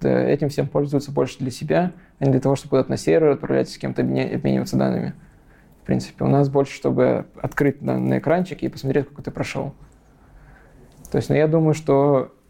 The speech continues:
если у нас поменяется немного мышление, то мы тут сюда сильно пойдём. Как минимум сейчас с коронавирусом люди очень беспокоятся о своём здоровье. У меня даже папа, который не очень любил вот всю эту электронику вокруг себя,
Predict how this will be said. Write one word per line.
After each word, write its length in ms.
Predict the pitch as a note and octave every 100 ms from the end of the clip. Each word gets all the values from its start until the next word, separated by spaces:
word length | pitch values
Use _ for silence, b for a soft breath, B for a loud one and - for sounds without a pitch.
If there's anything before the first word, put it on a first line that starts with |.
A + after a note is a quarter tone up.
| -
если 360 | D3 C#3+ C3
у 60 | C3
нас 180 | C3 C3
поменяется 520 | C3 C#3 C3+ C3+ C#3
немного 220 | C#3 C3
мышление, 480 | C#3 B2+ D#3 F#3+ D#3+
то 120 | C#3
мы 260 | C3 C3+ D3
тут 120 | -
сюда 260 | - C#3 C#3
сильно 260 | - C3+
пойдём. 360 | B2+ B2 B2+ C#3 - b b b b _ _ -
Как 180 | C#3+ C3+
минимум 300 | D#3+ D#3+ C#3
сейчас 520 | C#3+ C#3 C#3 - -
с 60 | -
коронавирусом 840 | C#3+ C#3 C3+ D#3+ F3+ - C3 A#2+ C3
люди 180 | C#3
очень 320 | C3+ C3 C3 B2
беспокоятся 540 | C#3 C3+ - C#3 -
о 20 |
своём 180 | C3+ C3
здоровье. 480 | C3 C#3 F3+ C#3+ C3+ - _ _ _ _ - - G3+
У 100 | C#3+
меня 160 | C#3+
даже 500 | C#3 C#3 C3+ C#3 C3+
папа, 240 | D3 C#3 C3+
который 280 | - C3+ C3+
не 140 | C3+
очень 280 | C#3 - C3+
любил 260 | C3+ C3+ C3
вот 140 | C3
всю 120 | - C3+
эту 180 | C3
электронику 500 | C3 B2+ E3 F#3+ E3+
вокруг 200 | C#3 C3+ -
себя, 320 | C3+ C3